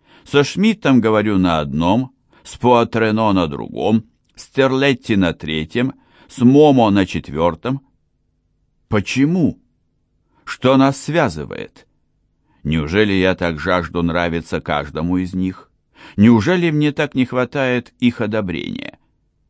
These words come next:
Может, я просто самовлюблённый дурак? Время от времени я заставлял себя здраво оценить собственное поведение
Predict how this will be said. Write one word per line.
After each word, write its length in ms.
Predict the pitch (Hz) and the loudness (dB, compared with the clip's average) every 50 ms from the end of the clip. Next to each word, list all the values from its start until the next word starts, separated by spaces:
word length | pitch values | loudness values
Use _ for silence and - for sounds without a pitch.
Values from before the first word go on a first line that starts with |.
| _ _ _ _ _ _ | _ _ _ _ _ _
Может, 360 | - 107 139 143 165 160 - - | 0 2 2 4 2 0 -2 -2
я 100 | 156 143 | -4 -4
просто 480 | - 160 160 156 147 - - 151 143 | -2 -2 -2 -2 -2 -4 -4 -2 -2
самовлюблённый 1040 | 135 - 143 139 139 139 135 131 135 135 127 123 135 135 143 139 135 131 127 123 120 | -2 0 0 2 2 2 2 2 0 -2 -2 0 0 0 2 2 2 2 2 2 0
дурак? 560 | 98 92 110 117 156 180 196 - - - - _ _ _ _ _ _ _ _ _ _ _ _ _ _ _ _ _ _ - | 0 0 -2 0 0 -2 -2 -4 -8 -20 -20 _ _ _ _ _ _ _ _ _ _ _ _ _ _ _ _ _ _ -4
Время 360 | - 95 117 123 120 120 113 | 0 2 4 4 4 4 2
от 120 | 110 92 90 | 0 -2 -4
времени 420 | 104 135 143 139 135 131 127 113 | -4 -2 0 2 2 2 2 2
я 200 | 101 104 110 107 | 0 0 -2 -2
заставлял 560 | 101 104 101 - - 101 98 98 110 110 107 | -4 -6 -8 -8 -6 -6 -4 -2 -2 -2 -4
себя 360 | 98 - 110 101 101 104 101 | -4 -6 -6 -4 -2 -2 -2
здраво 600 | 90 85 82 82 101 104 110 101 87 80 62 50 | -4 -6 -8 -6 -2 0 0 0 0 0 -2 -6
оценить 600 | - - - 85 78 - - 85 87 85 82 80 | -8 -8 -8 -10 -8 -6 -4 -2 0 0 -2 -2
собственное 600 | - - 82 78 - - 80 71 62 58 62 50 - | -4 -6 -6 -6 -8 -10 -10 -8 -8 -8 -8 -8 -10
поведение 800 | - 62 62 69 73 78 101 135 127 87 62 50 - - - | -10 -10 -10 -8 -8 -6 -6 -4 -4 -6 -6 -8 -12 -14 -16